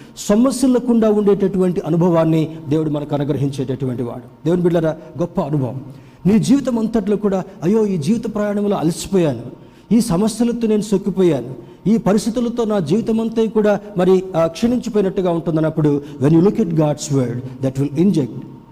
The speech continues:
God's strength in your body." దేవుని యొక్క వాక్యాన్ని చదువుతున్నప్పుడు నీ వాక్య సారాంశం సత్యం కనుక,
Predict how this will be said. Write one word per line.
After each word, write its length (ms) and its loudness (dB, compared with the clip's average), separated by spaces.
God's 160 -4
strength 240 -4
in 100 -2
your 160 -2
body." 280 -6
దేవుని 240 4
యొక్క 180 0
వాక్యాన్ని 500 0
చదువుతున్నప్పుడు 760 -2
నీ 220 6
వాక్య 460 0
సారాంశం 720 0
సత్యం 420 -2
కనుక, 460 -2